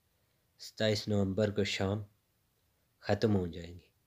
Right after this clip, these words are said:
लेकिन मेरा और आपका ताल्लुक़, रिश्ता, पड़ोस, ये कब्र तक नहीं टूटने वाला रिश्ता है।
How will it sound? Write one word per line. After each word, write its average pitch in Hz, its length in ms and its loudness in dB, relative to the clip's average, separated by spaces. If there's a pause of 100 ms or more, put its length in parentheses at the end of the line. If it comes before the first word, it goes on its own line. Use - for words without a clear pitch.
(520)
लेकिन 101 380 2
मेरा 107 340 6
और 104 140 2
आपका 98 400 -2
ताल्लुक़, 95 680 -4 (1500)
रिश्ता, 104 440 0 (600)
पड़ोस, 101 500 4 (1400)
ये 107 140 2 (120)
कब्र 110 260 2 (100)
तक - 420 -4 (840)
नहीं 101 360 2
टूटने 98 440 -2
वाला 92 280 -2
रिश्ता 92 360 -6
है। 90 240 -10